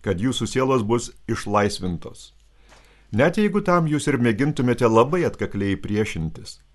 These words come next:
tačiau meilė ir gėris yra pati galingiausia jėga, ir ji nugali bet kokį pasipriešinimą. Nėra tokios užtvaros, kurios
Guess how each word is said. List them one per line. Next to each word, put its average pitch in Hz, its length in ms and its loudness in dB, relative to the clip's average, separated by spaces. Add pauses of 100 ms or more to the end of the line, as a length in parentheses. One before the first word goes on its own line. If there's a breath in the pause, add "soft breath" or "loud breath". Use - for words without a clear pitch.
(420 soft breath)
tačiau 90 320 -2
meilė 139 460 2
ir 143 100 0
gėris 127 400 0
yra 110 160 2
pati 104 320 -2
galingiausia 101 720 0
jėga, 92 460 -4 (560 soft breath)
ir 107 180 4
ji 110 160 6
nugali 110 400 4
bet 101 220 2
kokį 160 260 -2
pasipriešinimą. 98 920 -6 (920 soft breath)
Nėra 143 480 4
tokios 135 400 -2
užtvaros, 92 640 -4 (420 soft breath)
kurios 110 320 2